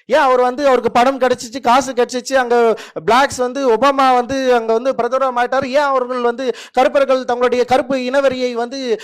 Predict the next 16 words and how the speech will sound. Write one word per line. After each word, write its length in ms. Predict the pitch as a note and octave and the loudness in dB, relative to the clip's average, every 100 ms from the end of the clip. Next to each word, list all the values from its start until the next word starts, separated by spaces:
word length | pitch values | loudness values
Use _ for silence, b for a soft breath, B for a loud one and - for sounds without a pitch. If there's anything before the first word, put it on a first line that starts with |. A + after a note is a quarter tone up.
| B | B
ஐயா, 440 | G3 G#3 G#3+ G3 F#3+ G3+ G3 F#3+ F#3+ | -2 2 4 2 -2 -6 -4 -4 -2
தங்கள் 240 | A3 B3 | 0 2
மீது 260 | B3 C#4+ C4 | 2 0 -2
நிகழ்த்தப்படுகிற 500 | B3 D4 C4 B3+ B3+ | -4 -2 -2 -2 -4
இனவெறியை 380 | A#3+ D4 C#4 | 0 0 2
எதிர்த்து 260 | B3+ C4 C#4+ | -2 -2 -4
தொடர்ந்து 300 | B3+ C#4 C#4+ | -2 0 0
படம் 220 | B3+ C4+ | 0 0
பண்ணிட்டே 240 | C4 C4 C#4 | -2 0 0
இருக்கிறாங்க? 480 | B3+ G#3+ E3+ B2 - _ _ _ | 2 0 -2 -6 -12 _ _ _
அது 200 | F3 G#3+ | 0 2
ஒரு 120 | B3 F#3+ | 2 2
குளோபலான 520 | C4 D#4 D4+ D4 C#4 | 2 4 2 2 0
இஷ்யூ 160 | - C#4+ | -4 -4
தானே, 240 | C4+ B3+ | -2 -2
நிறவெறி. 500 | A3 A#3+ B3 F#3 | 0 0 0 -2